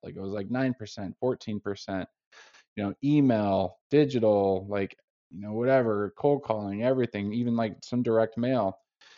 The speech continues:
And it w-, we had three-hour classes. And at the end of this three-hour long session, like, he jokingly says, and this is, like, what changed my life,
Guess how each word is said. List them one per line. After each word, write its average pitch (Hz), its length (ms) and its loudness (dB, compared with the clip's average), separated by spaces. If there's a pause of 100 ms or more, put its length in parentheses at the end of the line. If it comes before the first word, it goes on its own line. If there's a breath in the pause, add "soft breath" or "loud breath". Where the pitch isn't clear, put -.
(380 soft breath)
And 120 480 4
it - 60 -12
w-, 127 180 -2 (140)
we 123 180 2
had 139 140 4
three-hour 131 320 8
classes. 117 560 0
And 110 80 -2
at 117 80 -2
the 120 100 -2
end 131 80 2
of 135 80 2
this 120 200 0
three-hour 123 420 2
long 113 240 -2
session, 104 800 -4
like, 101 240 -4
he 113 200 -4
jokingly 131 800 2
says, 101 800 -2
and 104 140 -4
this 113 160 -4
is, 117 120 -8
like, 110 160 -2
what 104 140 0
changed 107 260 -8
my 104 100 -8
life, 90 300 -10